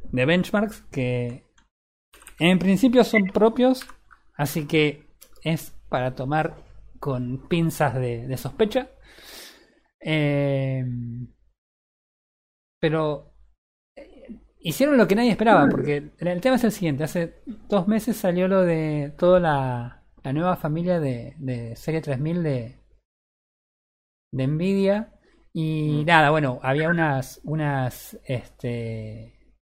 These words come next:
Speaker 1: tenía una, un rendimiento superior a, a la serie dos mil,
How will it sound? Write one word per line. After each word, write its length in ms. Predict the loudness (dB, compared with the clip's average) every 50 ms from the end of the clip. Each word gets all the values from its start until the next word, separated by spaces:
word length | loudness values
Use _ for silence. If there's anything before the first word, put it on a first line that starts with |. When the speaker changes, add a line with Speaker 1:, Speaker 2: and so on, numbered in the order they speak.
| _ _ _ _ _ _ _ _ _ _ _ _ _ _ _ _ -4
Speaker 1:
tenía 160 | -2 0 2
una, 300 | 2 2 0 -2 -6 -16 -10 -2
un 140 | 2 2 4
rendimiento 720 | 6 6 6 6 6 4 4 4 4 4 2 2 2 -2 -10 _ _ _ _ _ _ _ _ -16
superior 840 | -12 -6 -2 0 0 0 0 0 0 2 2 4 4 2 2 -2 -8 -16 _ _ _
a, 300 | -4 0 2 2 2 0
a 260 | -2 -4 -2 -2 0 0
la 440 | 0 -2 -4 -4 -4 -4 -4 -6
serie 340 | -6 -8 -6 -4 -2 -2 0
dos 140 | 0 0 0
mil, 420 | 0 0 0 0 0 0 -2 -6